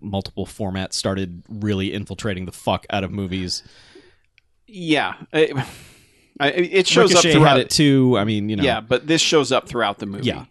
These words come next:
Speaker 1: There's,
Speaker 2: where
Speaker 1: there's
Speaker 2: it's
Speaker 1: literally a character in their gang with a video recorder. His name is Video.
Speaker 2: Which apparently was a thing amongst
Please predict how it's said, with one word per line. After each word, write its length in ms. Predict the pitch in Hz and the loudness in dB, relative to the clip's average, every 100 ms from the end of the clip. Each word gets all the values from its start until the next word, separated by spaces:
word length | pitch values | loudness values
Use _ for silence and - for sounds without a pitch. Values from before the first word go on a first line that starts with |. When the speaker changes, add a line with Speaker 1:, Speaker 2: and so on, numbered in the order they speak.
| _ _ | _ _
Speaker 1:
There's, 180 | 135 123 | 0 2
Speaker 2:
where 320 | 127 117 107 | 2 2 0
Speaker 1:
there's 180 | 151 131 | 2 4
Speaker 2:
it's 80 | 175 | 4
Speaker 1:
literally 320 | 185 165 143 | 4 4 2
a 60 | |
character 380 | 127 147 123 123 | 2 0 2 0
in 140 | 117 113 | 0 0
their 100 | 107 | -4
gang 540 | 107 101 95 87 82 _ _ _ _ | -2 -4 -4 -8 -12 _ _ _ _
with 200 | 113 104 | -6 -4
a 40 | |
video 240 | 104 101 92 | -2 -2 -2
recorder. 240 | - 95 | -4 -4
His 100 | 90 | -2
name 220 | 147 131 | 0 2
is 80 | 113 | 0
Video. 400 | 104 90 78 - _ _ _ _ _ _ _ | -4 -6 -6 -14 _ _ _ _ _ _ _
Speaker 2:
Which 180 | - 151 | -2 -2
apparently 320 | 160 196 170 | 0 0 0
was 220 | 156 147 113 | 0 0 0
a 60 | |
thing 420 | - 180 135 104 101 | -2 0 2 0 -6
amongst 640 | 113 110 107 - - | -4 -4 -4 -8 -12